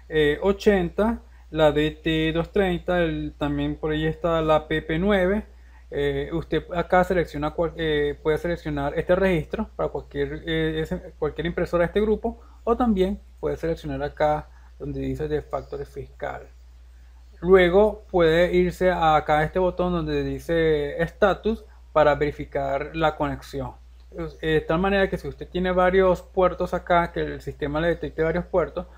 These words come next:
usted se va a ir probando y luego le presiona acá en establecer para consultar su estatus. Cuando le dé un estatus positivo, le dé un mensaje positivo de que está conectada,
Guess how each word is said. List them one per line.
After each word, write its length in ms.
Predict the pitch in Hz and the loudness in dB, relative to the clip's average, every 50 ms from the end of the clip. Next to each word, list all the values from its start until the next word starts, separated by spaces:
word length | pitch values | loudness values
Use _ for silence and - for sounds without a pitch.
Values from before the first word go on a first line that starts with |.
| - - - | -20 -18 -10
usted 360 | - 147 135 - - 143 143 135 | -6 -6 -6 -6 -4 -6 -6 -4
se 140 | - 151 | -4 -2
va 460 | 147 151 151 156 156 156 - - 160 156 | 2 4 4 4 4 2 0 2 2 4
a 80 | 156 | 4
ir 240 | 160 160 165 165 - | 4 2 0 -2 -2
probando 720 | - 185 190 190 190 185 165 156 165 175 175 180 180 - - - - - - - | 2 4 4 6 6 6 4 4 2 2 0 0 -2 -6 -14 -20 -20 -20 -20 -10
y 140 | - 156 151 | -6 -4 -4
luego 320 | 147 143 143 143 143 156 156 | -2 0 0 2 2 2 2
le 140 | 165 170 | 2 0
presiona 420 | 160 - - 160 156 - - 147 147 | -2 -4 -6 -6 -6 -6 -6 -8 -6
acá 100 | - 165 | -4 -4
en 60 | 170 | -4
establecer 800 | 175 175 - 196 196 202 196 190 - 214 214 214 220 - - - - - - - - - - - | -2 0 2 2 2 2 0 0 2 2 2 2 0 -2 -12 -20 -20 -20 -20 -20 -20 -20 -16 -6
para 520 | - - 156 156 147 151 147 151 - - - - | 0 4 4 6 6 6 6 4 2 -2 -8 -6
consultar 520 | - - 160 - - 143 - - 139 139 - | -4 -2 -2 -2 -4 -6 -4 -2 -2 -2 -2
su 80 | - | -4
estatus. 480 | 147 131 - - 139 131 131 - - - | -6 -4 -4 -8 -8 -8 -8 -14 -20 -12
Cuando 460 | - - 156 151 147 147 139 151 151 | -4 -2 -2 0 0 0 0 0 2
le 180 | 151 147 147 147 | 2 2 2 2
dé 420 | 143 156 165 175 180 190 185 190 | 2 2 2 2 2 2 2 2
un 120 | 185 190 185 | 0 0 -4
estatus 400 | 170 - - 196 185 - 202 - | -4 0 0 0 0 0 -2 -2
positivo, 520 | - 208 - 220 208 - 208 202 185 175 | -2 -4 -4 -4 -6 -2 0 0 2 2
le 100 | 165 156 | 2 2
dé 60 | 147 | 0
un 100 | 143 147 | 0 0
mensaje 320 | 156 165 165 - 185 180 180 | -2 -2 -2 0 0 0 0
positivo 520 | 180 208 196 208 202 - 214 214 202 196 | 0 -2 -4 -4 -6 -4 0 2 2 2
de 140 | 185 175 - | 2 0 -2
que 80 | 151 | -4
está 180 | 127 - 160 147 | -8 -6 -8 -6
conectada, 680 | - 175 185 190 - - 214 208 196 196 190 190 196 | -4 -4 -6 -4 -2 0 2 4 4 4 2 0 -2